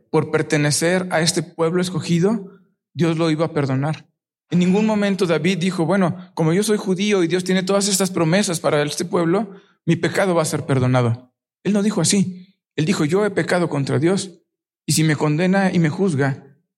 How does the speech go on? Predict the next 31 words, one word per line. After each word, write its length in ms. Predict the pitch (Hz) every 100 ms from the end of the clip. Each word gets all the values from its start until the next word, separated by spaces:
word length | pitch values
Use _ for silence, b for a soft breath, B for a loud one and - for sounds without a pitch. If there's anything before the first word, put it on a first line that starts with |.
| _
su 120 | -
juicio 320 | 143 214 185 160
es 80 |
justo". 480 | - 196 - 120 117 _ _ _ _ _ _ _ _ _ _ _
Y 80 | 160
él 80 | 175
entendía 460 | 180 175 170 202
que 100 | 185
su 160 | 147 139
juicio 720 | - 226 214 165 175 180 -
venía 340 | - 151 170 160
porque 220 | 147 139
él 60 | 147
había 200 | 147 143
pecado 380 | 135 190 185
contra 260 | 131 127 123
Dios. 440 | 135 151 - - _ _ _ _ _ _ _ _ _ _ _ _ _ _ _ _ _ _ _ _ _ _ _ _
Entonces, 680 | - 147 196 196 190 - - _ _ _ _ _ _ _ _ _ _ _ _ _ _ _ _ _ _ _ _ _
David 300 | 131 135 196
reconoce 400 | 220 220 180 175
su 160 | 185 196
pecado 720 | 208 - 156 151 190 - - _ _ _ _ _ _ _
y 80 | -
dice, 220 | 147 185
"Para 200 | 180 170
que 120 | 165 160
seas 200 | 185 196
justificado 640 | 214 185 185 170 175 175
en 80 | 156
tus 140 | 156
palabras 640 | - 135 151 139 120 117